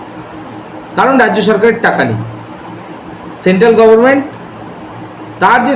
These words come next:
সিক্সটি পার্সেন্ট টাকা, সেটা তো already দিয়ে দিয়েছে, কিন্তু রাজ্য সরকারের টাকার জন্য আটকে যাচ্ছে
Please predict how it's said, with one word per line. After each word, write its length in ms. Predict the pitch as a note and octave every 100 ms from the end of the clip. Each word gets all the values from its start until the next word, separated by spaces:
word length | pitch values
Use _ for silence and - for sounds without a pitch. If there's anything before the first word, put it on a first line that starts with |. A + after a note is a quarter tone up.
| -
সিক্সটি 280 | B3 - C#4+
পার্সেন্ট 320 | C4 A3+ A#3+ A#3
টাকা, 140 | C4
সেটা 220 | B3+ A3+ A#3
তো 60 | A#3+ A3 - - - - -
already 280 | G3+ A#3+ A#3+ F#3+
দিয়ে 120 | D4
দিয়েছে, 300 | C#4+ C#3+ - - - - - - - - - - - - - - - - -
কিন্তু 160 | A3
রাজ্য 300 | A3+ G3+ F#3 C#4 C#4
সরকারের 320 | C4 C#4+ D4 C4
টাকার 220 | B3+ C#4
জন্য 140 | B3 C#4+
আটকে 240 | C#4 C4+ C#4
যাচ্ছে 340 | B3+ - -